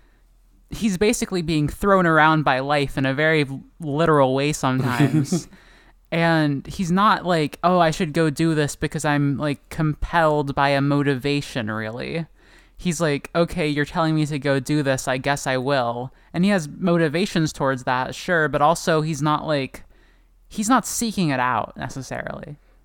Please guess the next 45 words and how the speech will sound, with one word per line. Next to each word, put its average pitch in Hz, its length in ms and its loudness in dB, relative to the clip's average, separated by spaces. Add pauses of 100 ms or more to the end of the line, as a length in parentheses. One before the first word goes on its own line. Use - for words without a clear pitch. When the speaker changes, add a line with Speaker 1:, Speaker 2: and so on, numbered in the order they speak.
(100)
Speaker 2:
Yeah, 165 300 2
I 151 60 -4
think 208 240 -6
we, 170 200 -6
we 147 160 -2
even 160 260 0
talked 143 300 -2
about 127 200 0
this 117 200 -6
more 135 200 0
as 131 80 0
a 123 60 -4
complaint 131 540 -4
in 113 100 -6
some 120 160 -4
of 110 140 -4
the, 104 240 -8
uh, 104 160 -10
earlier 123 340 -2
episodes, 104 320 -10
where, 107 100 -8
like, 110 280 -14 (520)
his 147 260 -4
only 175 420 -2
real, 120 840 -4
like, 107 320 -12
driving 117 400 -4
motivation 110 500 -6
to 117 100 -12
do 107 200 -8
this 104 160 -10
quest - 320 -4
is 117 160 -8
wanting 117 320 -8
to - 80 -12
get 123 140 -4
his 110 100 -10
memories 113 380 -10
back. 139 500 -10 (640)
And 127 160 -4
that 123 140 0
is 120 100 -4
a 120 60 -4
very, 117 260 -2
like, 104 580 -14